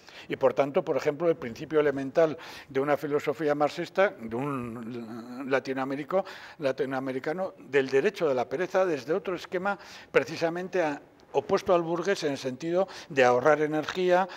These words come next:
de, de, del mínimo esfuerzo, el papel de la tecnología en esta evolución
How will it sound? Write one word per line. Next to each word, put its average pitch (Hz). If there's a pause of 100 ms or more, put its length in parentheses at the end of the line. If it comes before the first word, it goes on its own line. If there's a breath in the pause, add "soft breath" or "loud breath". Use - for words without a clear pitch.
(240 loud breath)
de, 127
de, 123 (440)
del 131
mínimo 156
esfuerzo, 190 (500 loud breath)
el -
papel 180
de 170
la 143
tecnología 127
en 131
esta 151
evolución 139